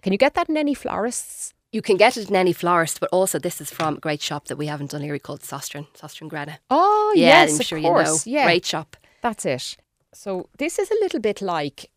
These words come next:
Speaker 1: um, the only thing I can think of it is like when you're sewing on a button on a shirt and you're kind of going in, and then at the end you, you put the needle in and you
Speaker 2: That's
Speaker 1: go
Speaker 2: it,
Speaker 1: round
Speaker 2: Sinead.
Speaker 1: and you go down. Now, will I go down underneath here?
Speaker 2: Yeah, lovely.
Speaker 1: All right. And it, oh.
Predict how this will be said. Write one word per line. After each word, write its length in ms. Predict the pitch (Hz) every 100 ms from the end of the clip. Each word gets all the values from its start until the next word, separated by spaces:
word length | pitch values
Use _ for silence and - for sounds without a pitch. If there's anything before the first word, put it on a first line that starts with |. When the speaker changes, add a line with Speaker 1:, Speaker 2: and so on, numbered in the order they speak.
| -
Speaker 1:
um, 240 | 170 135 156
the 100 | -
only 240 | 220 254 240
thing 180 | 202
I 80 | 175
can 160 | 170 170
think 300 | 196 196 175
of 80 | -
it 180 | - - - - - -
is 160 | 170
like 260 | 170 160 -
when 100 | 170
you're 80 | 165
sewing 340 | 220 220 202
on 140 | 180
a 40 | 160
button 400 | - 196 254 254 _ _ _ _ 190
on 120 | 185
a 40 |
shirt 440 | - - 233 214 -
and 100 | 185
you're 100 | 175
kind 240 | 165 185 180
of 40 |
going 200 | 180 180
in, 120 | 175 170
and 160 | 165
then 140 | 196 208
at 80 |
the 120 | - -
end 540 | 233 233 190 160 175 -
you, 160 | 170 165 - -
you 100 | 170
put 320 | - 240 -
the 160 | 143 - _ _
needle 280 | 214 208 170
in 200 | 175 185 -
and 80 | 151
you 80 | 147
Speaker 2:
That's 40 |
Speaker 1:
go 100 | 147
Speaker 2:
it, 100 | 143
Speaker 1:
round 340 | 139 151 160
Speaker 2:
Sinead. 100 | - -
Speaker 1:
and 140 | 156 143
you 60 |
go 140 | 135 135
down. 200 | 135 127
Now, 120 | 143
will 120 | 156
I 40 | 165
go 100 | 196
down 240 | 226 240
underneath 400 | 233 214 214 240
here? 300 | 247 240 262 -
Speaker 2:
Yeah, 240 | 175 196 -
lovely. 340 | 170 185 147 175
Speaker 1:
All 40 | 175
right. 320 | 254 247 - - _ -
And 200 | 160 151 -
it, 100 | 175
oh. 240 | 190 196